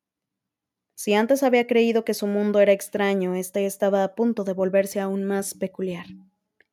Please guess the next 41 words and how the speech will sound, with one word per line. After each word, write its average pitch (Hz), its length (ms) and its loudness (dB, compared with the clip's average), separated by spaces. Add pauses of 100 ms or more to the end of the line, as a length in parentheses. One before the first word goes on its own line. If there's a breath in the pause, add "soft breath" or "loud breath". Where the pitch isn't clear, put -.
(720)
La 185 120 0
chica 285 260 4
que 277 100 4
se 254 120 4
había 233 140 6
acercado 220 460 2
a 208 80 10
ella 208 260 4
parecía 196 380 0
de 202 100 0
verdad 196 300 0
una 202 220 -2
princesa 190 600 -4
de 190 100 -2
cuentos 190 420 -6
de 185 120 -6
hadas, 185 460 -12 (500)
de 190 160 8
esos 208 260 2
en 202 120 2
los 190 140 -2
que 190 100 -2
la 185 100 -2
gente 208 300 0
brindaba 208 500 4
por 196 160 0
cosas 208 340 -2
como 185 280 -2
el 185 80 0
honor 208 420 4
y 208 80 4
el 190 140 6
valor, 196 400 2 (400 loud breath)
en 190 120 -4
lugar 196 260 2
de 226 100 4
hacerlo 226 380 2
por 196 200 0
poco 208 260 0
meditadas 196 560 0
maldiciones. 190 720 -8